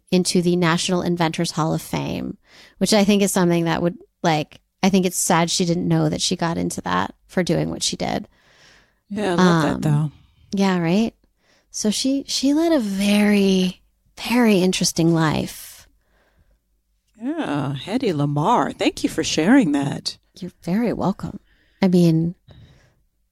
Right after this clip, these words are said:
Speaker 1: she's amazing.
Speaker 2: Yeah, amazing. And you guys should go and look up her pictures, her films. Uh,
Speaker 1: Yes.
Speaker 2: also check out, uh, You Must Remember This podcast as well.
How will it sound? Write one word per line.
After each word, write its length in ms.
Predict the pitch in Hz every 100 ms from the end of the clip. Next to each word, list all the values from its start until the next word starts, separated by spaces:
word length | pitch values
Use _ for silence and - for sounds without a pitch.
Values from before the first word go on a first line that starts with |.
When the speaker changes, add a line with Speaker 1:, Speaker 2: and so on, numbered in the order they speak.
| _ _ _ _ _
Speaker 1:
she's 280 | - 208 185
amazing. 720 | 170 160 190 175 139 135 - - _ _ _ _ _ _
Speaker 2:
Yeah, 340 | - 196 208 170
amazing. 480 | 170 190 202 175 185
And 120 | 185
you 100 | 190
guys 180 | 220 196
should 140 | -
go 120 | 185
and 120 | 175
look 140 | 170 170
up 100 | 165
her 220 | 165 151 - -
pictures, 800 | 208 - - 202 196 190 185
her 120 | - 160
films. 720 | - 175 180 175 180 170 -
Uh, 40 |
Speaker 1:
Yes. 380 | 160 160 160 156
Speaker 2:
also 180 | 180 180
check 300 | 180 190 -
out, 280 | 170 160 160
uh, 220 | 160 156
You 180 | 156 165
Must 240 | 165 156 165
Remember 300 | 156 143 156
This 200 | 165 -
podcast 640 | 175 165 175 196 190 -
as 120 | 156
well. 480 | 151 160 175 370